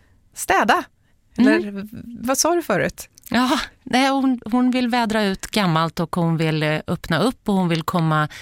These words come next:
Speaker 2: nära och hon vill komma djupare in. Och hon, men det är väl lite sådär som vi tjejer kan vara som mest, liksom, att,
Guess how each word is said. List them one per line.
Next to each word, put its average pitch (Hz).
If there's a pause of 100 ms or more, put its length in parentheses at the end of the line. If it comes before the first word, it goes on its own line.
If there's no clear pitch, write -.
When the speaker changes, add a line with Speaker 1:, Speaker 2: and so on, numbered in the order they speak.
(200)
Speaker 2:
nära 190
och 220
hon 185
vill 165
komma 160
djupare 175
in. 220
Och 190
hon, 196 (440)
men 294
det 302
är 220
väl 208
lite 233
sådär 277
som 233
vi 190
tjejer 202
kan 233
vara 175
som 220
mest, -
liksom, -
att, -